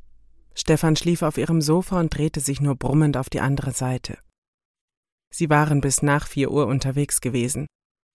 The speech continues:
hatten in einer Weinbar eine teure Flasche auf ihr Wiedersehen geleert und zum Abschluss in der Nachtresidenz inmitten von Teenagern und Studenten getanzt,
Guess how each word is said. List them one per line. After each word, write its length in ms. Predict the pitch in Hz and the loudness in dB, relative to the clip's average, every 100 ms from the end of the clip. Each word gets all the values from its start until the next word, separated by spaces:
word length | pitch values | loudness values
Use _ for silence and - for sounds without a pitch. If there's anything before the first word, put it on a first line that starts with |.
| _ | _
hatten 300 | - - 175 | -6 0 0
in 140 | 147 | 2
einer 280 | 90 151 139 | 2 2 4
Weinbar 380 | 139 165 147 135 | 4 4 4 2
eine 240 | 139 139 | 2 0
teure 320 | - 175 175 | 0 -2 -2
Flasche 380 | - 143 156 156 | -2 -2 0 0
auf 120 | 131 | -2
ihr 140 | 127 127 | -2 -2
Wiedersehen 480 | 160 175 151 156 151 | 0 2 4 4 2
geleert 460 | 143 143 147 - - | 2 2 0 -2 -2
und 140 | 175 | 0
zum 120 | 190 | 2
Abschluss 440 | - - - 175 - | 2 0 0 0 0
in 80 | |
der 100 | 143 | 2
Nachtresidenz 800 | 143 147 - 143 135 135 135 143 | 0 -2 -4 -6 -4 0 0 0
inmitten 420 | - 143 202 185 | 0 2 4 2
von 240 | 170 143 131 | 0 0 -2
Teenagern 640 | - 180 170 135 - 131 | 0 0 2 0 0 2
und 160 | 123 131 | 2 0
Studenten 540 | - 143 131 123 110 | -2 0 0 0 -4
getanzt, 580 | 104 - 113 117 - - | -6 -4 -2 -2 -6 -12